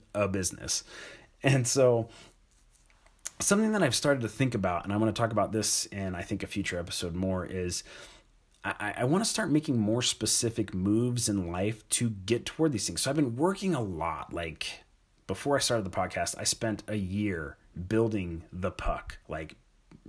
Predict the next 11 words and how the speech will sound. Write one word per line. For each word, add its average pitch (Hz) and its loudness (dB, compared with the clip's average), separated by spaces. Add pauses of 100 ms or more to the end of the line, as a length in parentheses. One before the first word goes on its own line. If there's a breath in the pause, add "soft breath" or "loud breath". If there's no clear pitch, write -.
(120)
writing 113 2
code, 92 -4
writing 98 -2
firmware, 120 0
writing 92 -4
s-, - -2
backend 104 -4
software, 110 0
web 104 0
services, 85 -4 (540 loud breath)
um, 82 -4